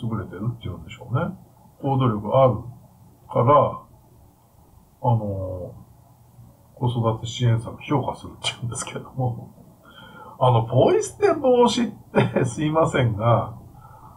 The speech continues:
タバコのポイ捨てと子育て施策、全く関係ないですからね。木村啓太さん。あの、木村さんは、なんか、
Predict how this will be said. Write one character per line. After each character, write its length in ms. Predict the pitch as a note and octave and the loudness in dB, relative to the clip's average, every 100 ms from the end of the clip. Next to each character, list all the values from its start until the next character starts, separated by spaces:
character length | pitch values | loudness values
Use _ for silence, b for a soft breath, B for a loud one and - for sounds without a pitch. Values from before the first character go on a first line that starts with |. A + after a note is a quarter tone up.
| B - - - - _ | B -16 -20 -20 -20 _
タ 220 | B2+ - | 4 6
バ 240 | G#3+ C#4+ D4+ | 8 8 8
コ 140 | D4+ | 4
の 160 | D4+ B3+ | 6 4
ポ 300 | B3+ A3+ A3 | 6 6 6
イ 80 | G#3 | 4
捨 80 | F#3 | 0
て 120 | - F#3 | 0 2
と 340 | E3+ E3 B2+ | 4 6 6
子 140 | C3 A#2+ | 4 2
育 440 | F3+ F#3 F3+ F3 | 4 4 4 2
て 60 | D#3+ | 0
施 120 | D3 | 2
策、 600 | B2 G#2+ G2+ F2 E2+ G2+ | 2 0 -2 -6 -8 -4
全 180 | - D#3 | 2 4
く 180 | E4+ - | 4 2
関 180 | - E4+ | 0 2
係 140 | G#4+ | 4
な 120 | G#4+ | 6
い 60 | G#4 | 4
で 80 | - | 2
す 80 | - | 0
か 80 | |
ら 380 | G#2 F#2+ G2+ C3 | -2 0 0 0
ね。 60 | - - _ - | 0 -12 _ -8
木 80 | A#2 | -4
村 200 | G#2 G2+ | -2 -2
啓 120 | A2+ | -2
太 160 | G2+ F2+ | -2 -6
さ 80 | |
ん。 160 | E2+ D#2 - B B B B B B | -10 -12 -16 B B B B B B
あ 160 | G2+ G#2+ | -4 -4
の、 760 | G2+ G2 F#2+ F#2 F2+ F2+ - - _ - | -2 -4 -6 -6 -10 -14 -18 -20 _ -20
木 140 | B2+ B2 | -6 -4
村 260 | D#3+ G3+ | -2 -2
さ 160 | G3+ F#3+ | 0 0
ん 540 | F#3 F3+ F3 E3+ D#3+ | 0 -4 -6 -6 -4
は、 380 | D#3 D#3+ C#3 G#2+ | 2 6 6 4
な 120 | C3 C3+ | 0 0
ん 40 | |
か、 160 | A2 | -2